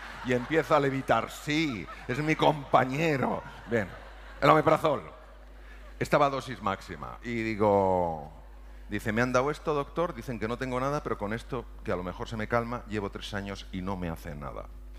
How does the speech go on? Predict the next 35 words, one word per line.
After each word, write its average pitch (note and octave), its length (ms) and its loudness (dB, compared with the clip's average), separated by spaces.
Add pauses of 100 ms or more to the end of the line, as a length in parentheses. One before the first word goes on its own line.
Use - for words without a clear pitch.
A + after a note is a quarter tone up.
(560)
Para A#2 140 2
que A2+ 80 -8
os A#2 220 -8
hagáis D#3+ 300 -2
una A#2 160 -6
idea, A2+ 220 0
me G2+ 100 -6
llevó G2 380 -2
una C3 340 0
hora F#2+ 300 0
de E2+ 100 -4
reloj E2 480 -4 (1000)
ver G2+ 320 0
todas A2+ 320 -4
aquellas G2 320 -4
pruebas, F#2 420 -4
y G2+ 60 -8
una G#2 160 0
hora G#2 140 0
es F2 100 -8
mucho A2+ 320 -6
cuando F2 160 -6
estás F#2 200 -10
acostumbrado E2 580 -6
a E2 40 -4
ver D#2+ 120 -6
este D#2+ 180 -12
tipo G2+ 220 -8
de - 60 -12
pruebas. E2 300 -6
Efectivamente, G#2+ 460 -6
le A2 60 0
habían C3 140 -4
hecho A2 220 -8
todo, E2 240 -8